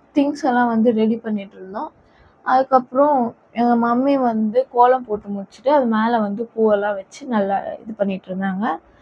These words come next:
அதுக்கப்புறம் கிட்டத்தட்ட எல்லா இதுவும் வந்து முடிஞ்சிச்சு. ப-,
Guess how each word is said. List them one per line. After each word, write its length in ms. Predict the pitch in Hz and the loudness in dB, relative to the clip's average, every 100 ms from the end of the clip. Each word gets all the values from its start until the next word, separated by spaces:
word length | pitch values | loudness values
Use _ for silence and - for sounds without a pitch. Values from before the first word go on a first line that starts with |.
| _ - - | _ -18 0
அதுக்கப்புறம் 840 | 254 294 330 311 285 285 320 311 - | 4 6 4 2 2 2 4 2 -4
கிட்டத்தட்ட 500 | 277 269 254 269 285 | -6 -4 -4 2 2
எல்லா 420 | 240 254 262 247 | 2 0 0 0
இதுவும் 320 | 233 247 254 | 2 0 -2
வந்து 200 | 233 226 | -4 -4
முடிஞ்சிச்சு. 640 | 226 214 214 208 - 277 254 | -4 -6 -8 -12 -2 0 0
ப-, 300 | 226 214 | 2 0